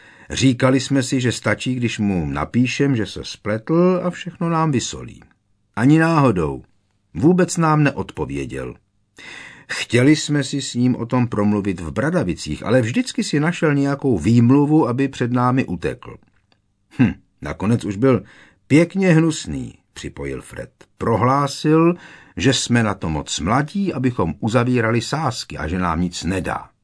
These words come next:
„Tak jsme ho požádali, ať nám aspoň vrátí naše peníze,“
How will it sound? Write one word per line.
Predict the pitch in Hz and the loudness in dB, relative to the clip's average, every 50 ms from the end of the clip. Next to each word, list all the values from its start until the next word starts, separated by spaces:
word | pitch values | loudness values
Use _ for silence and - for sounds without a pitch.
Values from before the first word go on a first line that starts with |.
| _ _ _ _ _ _ _ _ _ - - - - - - - - - _ _ _ _ _ _ _ | _ _ _ _ _ _ _ _ _ -20 -20 -20 -20 -20 -20 -20 -20 -20 _ _ _ _ _ _ _
„Tak | 220 233 - | -6 -6 -4
jsme | - - 240 220 | 0 4 4 6
ho | 233 - | 6 4
požádali, | - 104 98 85 120 123 127 139 139 156 156 165 180 175 | 4 2 0 2 2 2 2 2 2 2 2 2 2 2
ať | 156 151 - | 0 -2 -2
nám | 165 160 160 156 151 | 0 0 0 0 0
aspoň | 151 - - 156 143 - | -2 -2 0 0 0 2
vrátí | 87 101 113 123 131 131 123 - 135 | 2 2 2 2 0 -2 -2 -2 0
naše | 131 127 120 - 139 131 | 0 0 0 0 -2 -2
peníze,“ | - 120 98 90 78 67 62 57 - - - - - | 0 0 0 2 0 -2 -4 -8 -10 -14 -14 -16 -16